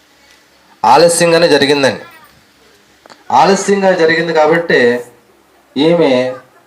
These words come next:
ఆ యొక్క సమూయేలుని, మొదటగా పుట్టిన బిడ్డని దేవునికి సేవకి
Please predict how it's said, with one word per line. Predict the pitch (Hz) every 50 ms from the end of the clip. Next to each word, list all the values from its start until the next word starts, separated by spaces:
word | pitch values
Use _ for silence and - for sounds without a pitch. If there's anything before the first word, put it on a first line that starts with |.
| _ _ 110
ఆ | 120 139
యొక్క | 143 139 139 143
సమూయేలుని, | 135 - - 139 143 156 160 170 165 156 143 123 - - - -
మొదటగా | 117 127 127 160 160 170 170 165 160
పుట్టిన | 156 147 147 151 160 151 151 139
బిడ్డని | 131 135 135 135 143 151 175 220 240 - - _ _ _ _ _ _ _ _ _ -
దేవునికి | 101 113 139 160 175 202 202 208 208 202 - 190 175
సేవకి | - 151 151 151 156 160 151 156 143 131 127 135 135 - -